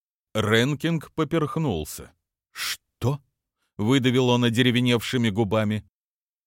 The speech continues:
"Не ломайте комедию", произнесла Хартнелл. "Четыре дня назад вы предложили губернатору Санс с планеты Кинтони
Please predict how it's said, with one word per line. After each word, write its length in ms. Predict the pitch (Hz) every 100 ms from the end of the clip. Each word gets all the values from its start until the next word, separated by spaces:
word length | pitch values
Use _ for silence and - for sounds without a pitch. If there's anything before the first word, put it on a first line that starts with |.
| -
"Не 200 | 104 147
ломайте 580 | 165 170 208 220 - 185
комедию", 720 | 180 170 120 104 90 95 95 - -
произнесла 680 | 117 117 104 123 - 113 107
Хартнелл. 680 | 120 113 92 107 107 104 _ _ _ _
"Четыре 380 | - 214 214 214
дня 200 | 165 175
назад 460 | 165 147 117 135 143
вы 160 | 156
предложили 580 | 143 147 139 139 135 143
губернатору 680 | 131 131 127 127 120 117 113
Санс 460 | - 123 147 160
с 140 | - -
планеты 500 | 147 156 160 156 156
Кинтони 680 | 156 151 127 160 156 156